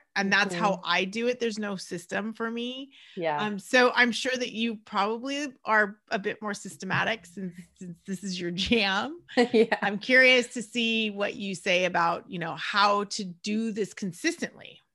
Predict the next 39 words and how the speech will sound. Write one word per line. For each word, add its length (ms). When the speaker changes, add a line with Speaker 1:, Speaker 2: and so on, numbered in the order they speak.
Speaker 2:
Yeah. 340
Okay. 200
So 180
it, 140
it's 200
kind 220
of 40
a, 200
a 60
mix. 640
Um, 300
systems 640
are 240
my 220
thing, 460
but 180
sometimes 540
I 120
totally 440
fall 260
off 180
the 80
wagon 280
when 120
it 120
comes 220
to 80
my 140
own 200
systems, 540
because 380
there's 280
so 220
many 220
<laughs> 100
things 500
to 120
be 160
doing. 500